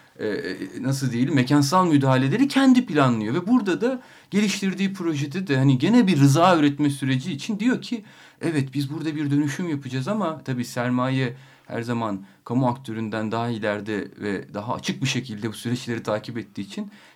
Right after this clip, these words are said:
diyor ki, "Biz bir proje yapacağız ama, e, bu yapılan proje aynen mahalle gibi olacak. Ha, güvenlik olmayacak mı? Olacak ama işte, e, sitede bekçiler, düdüklü bekçiler gezecek.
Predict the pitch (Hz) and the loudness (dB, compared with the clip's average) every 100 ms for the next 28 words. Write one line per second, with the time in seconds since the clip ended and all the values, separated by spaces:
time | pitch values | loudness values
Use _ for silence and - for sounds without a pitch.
0 | - 147 - 127 - _ - _ _ 98 | -12 -12 -10 -12 -14 _ -20 _ _ -16
1 | 110 135 135 139 160 160 135 117 110 180 | -6 -4 -2 -4 -4 -6 -8 -10 -6 -4
2 | 202 117 - _ _ _ _ _ 101 101 | -4 -6 -12 _ _ _ _ _ -10 -8
3 | 110 120 120 123 143 139 135 139 131 151 | -6 -6 -4 -2 -2 -2 -2 0 0 -2
4 | 139 - _ _ - 196 180 175 139 127 | -4 -10 _ _ -2 2 4 4 4 4
5 | 131 135 147 113 101 87 85 80 - _ | 4 2 0 -2 -4 -6 -10 -12 -16 _
6 | _ _ - 170 120 127 143 156 196 226 | _ _ -4 -2 2 6 6 4 0 0
7 | 208 180 175 170 175 180 175 160 190 143 | 0 0 -2 -2 -4 -4 -6 -4 -2 -4
8 | - 175 135 - 120 117 - - - _ | -2 -2 -2 -4 -4 -4 -6 -12 -20 _
9 | _ - 143 170 196 147 139 147 147 135 | _ -12 -2 0 4 4 2 0 2 2
10 | 120 139 143 165 143 139 135 127 120 107 | 2 -4 -2 0 0 0 0 0 0 -2
11 | 92 85 80 - | -6 -8 -10 -12